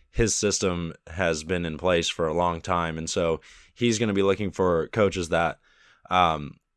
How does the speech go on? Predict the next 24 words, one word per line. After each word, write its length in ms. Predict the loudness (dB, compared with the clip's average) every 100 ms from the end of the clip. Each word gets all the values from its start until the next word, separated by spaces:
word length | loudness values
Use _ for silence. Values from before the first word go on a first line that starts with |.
| _ _
have 220 | 2 4
his 160 | 4 0
players 400 | 0 2 2 0
play 260 | 2 2 2
the 100 | 2
way 280 | 2 2
that 340 | 2 2 2 -2
he 300 | -8 -4 -2
needs 220 | -2 -4 0
them 200 | 0 -2
to 80 |
play 460 | -2 2 4 4 0
based 280 | 0 0 0
on 120 | -4
his 140 | -4
scheme. 280 | -4 -4 -4
Now, 180 | -4 -6
this, 400 | -2 -2 -2 -4 -8
the 120 | -2
safeties 460 | 2 4 2 -2 0
are 80 |
gonna 160 | -2 0
be 140 | 0
aggressive 640 | 0 0 0 0 -4 -6